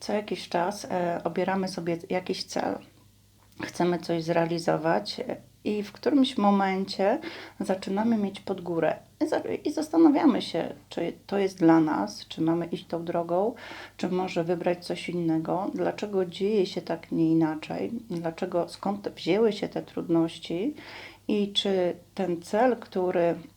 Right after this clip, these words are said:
sobie obrałam, jest możliwy do, do zrealizowania z jednej strony, ale z drugiej strony, czy, czy rzeczywiście jest to dla mnie?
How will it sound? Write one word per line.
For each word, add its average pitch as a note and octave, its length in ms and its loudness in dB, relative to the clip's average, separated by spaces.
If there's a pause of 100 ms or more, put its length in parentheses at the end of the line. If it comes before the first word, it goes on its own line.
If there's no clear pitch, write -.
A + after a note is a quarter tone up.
(140)
sobie F3+ 400 -2
obrałam, F3 640 2 (720)
jest G3 220 -4
możliwy G#3 360 2
do, F#3+ 260 -2
do F3 240 0
zrealizowania F3+ 1000 2 (600)
z - 120 -6
jednej F#3 220 2
strony, F3 360 0
ale G3+ 240 0
z F3 60 -8
drugiej B3 320 0
strony, A3+ 440 -2
czy, A3+ 200 -6 (600)
czy G#3+ 140 -6
rzeczywiście B3+ 540 -4
jest C#4 160 -4
to D4+ 60 -6
dla G#4 240 4
mnie? E3+ 340 2